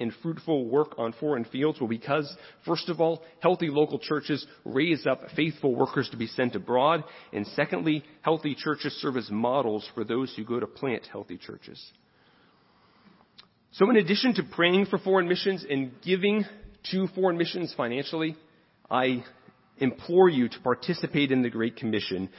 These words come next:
by zealously contributing to the health of this church. Pursue personal holiness. Develop significant friendships, relationships in the body. Learn to fellowship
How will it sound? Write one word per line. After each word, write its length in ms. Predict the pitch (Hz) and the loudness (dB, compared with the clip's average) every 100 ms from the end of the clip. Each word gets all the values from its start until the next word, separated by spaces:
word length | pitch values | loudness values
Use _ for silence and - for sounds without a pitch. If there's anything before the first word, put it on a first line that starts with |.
| - - | -20 -4
by 220 | - 120 127 110 117 | 2 4 4 0 4
zealously 640 | 143 170 180 - 170 160 - | 4 6 2 2 -2 -2 -6
contributing 720 | 131 - 151 127 107 101 104 - | -6 -4 -4 -4 -4 -6 -8 -8
to 60 | |
the 60 | 110 | -6
health 300 | - 135 - | -4 -4 -6
of 100 | 101 | -8
this 140 | 101 - | -8 -6
church. 200 | 101 - - - _ _ _ _ _ _ _ _ _ _ _ | -8 -10 -14 -20 _ _ _ _ _ _ _ _ _ _ _
Pursue 380 | 156 139 - 185 | -2 -2 0 0
personal 420 | - 165 - 151 | 0 -2 0 2
holiness. 400 | 147 160 104 107 - - _ _ _ _ _ _ _ _ _ _ _ _ _ _ _ - | 2 0 -4 -8 -18 -20 _ _ _ _ _ _ _ _ _ _ _ _ _ _ _ -2
Develop 440 | 143 156 202 214 | 8 8 8 0
significant 760 | - 156 135 160 202 - 175 156 - _ _ _ - | -4 0 2 2 0 2 0 0 -14 _ _ _ 0
friendships, 580 | 160 175 - 190 - 120 | 2 2 4 2 2 -4
relationships 800 | 123 143 - 165 - 156 - - | 2 2 2 -2 -2 -6 -6 -4
in 160 | 131 135 | 0 2
the 60 | |
body. 440 | 107 101 127 165 185 - _ _ _ _ _ | 2 0 0 -2 -8 -14 _ _ _ _ _
Learn 340 | - 135 156 175 | 2 6 6 4
to 80 | 147 | 0
fellowship 500 | - 139 151 - | 2 4 2 0